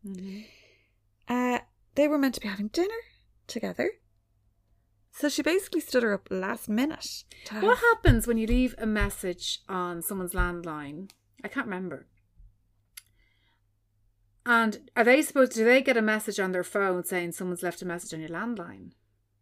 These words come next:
Speaker 2: No.
Speaker 1: I
Speaker 2: Their
Speaker 1: can't remember the
Speaker 2: mobile.
Speaker 1: technology. But obviously Miranda was at work, I presume, and she went to meet
Speaker 2: Yeah.
Speaker 1: Carrie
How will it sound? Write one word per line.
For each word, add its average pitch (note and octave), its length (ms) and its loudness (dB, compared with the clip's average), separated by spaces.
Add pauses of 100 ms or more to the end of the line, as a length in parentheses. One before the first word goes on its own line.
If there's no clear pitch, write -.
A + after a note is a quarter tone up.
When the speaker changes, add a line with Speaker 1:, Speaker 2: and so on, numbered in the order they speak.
(340)
Speaker 2:
No. F3+ 220 -4 (600)
Speaker 1:
I - 80 0
Speaker 2:
Their C4+ 120 6
Speaker 1:
can't C#4+ 140 8
remember E4+ 220 8
the C4+ 80 6
Speaker 2:
mobile. C4+ 120 2
Speaker 1:
technology. A3+ 480 -2 (360)
But D#4 120 2
obviously F4+ 360 8
Miranda C4+ 340 6
was C4 100 -2
at A#3 100 2
work, E3+ 280 0
I E3 60 -2
presume, E3 580 -4 (380)
and G3 280 2
she - 120 -2
went A3 180 2
to G#3 60 -2
meet F#3+ 120 0
Speaker 2:
Yeah. F#3+ 60 -8
Speaker 1:
Carrie E3+ 420 -2